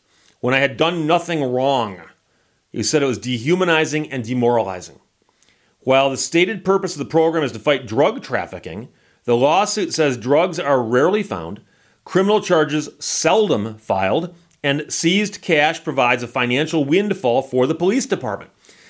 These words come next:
And so, just in case you missed the nuance here, this is happening at an airport, and it's happening as people are boarding the planes, and it's local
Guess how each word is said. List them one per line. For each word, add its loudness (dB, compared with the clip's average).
And -2
so, 2
just 0
in -4
case -2
you -2
missed 0
the -2
nuance 0
here, -10
this -2
is -4
happening -2
at 2
an -4
airport, -2
and 0
it's -4
happening 0
as -6
people 0
are 4
boarding 2
the -2
planes, -4
and 0
it's -4
local 0